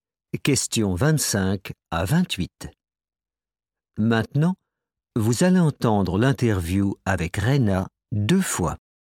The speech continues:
Pour les questions vingt-cinq à vingt-huit, cochez la bonne case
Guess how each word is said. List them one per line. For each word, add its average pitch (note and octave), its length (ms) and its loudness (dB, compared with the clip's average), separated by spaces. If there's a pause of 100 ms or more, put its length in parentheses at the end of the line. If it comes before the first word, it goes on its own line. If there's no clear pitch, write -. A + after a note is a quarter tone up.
(800)
Pour D3+ 160 2
les F3 100 2
questions C3 640 0
vingt-cinq A2 840 0 (120)
à E2+ 140 -2
vingt-huit, D3 680 -2 (640)
cochez B2+ 440 0
la F2 160 0
bonne C#3 260 2
case F2+ 500 -2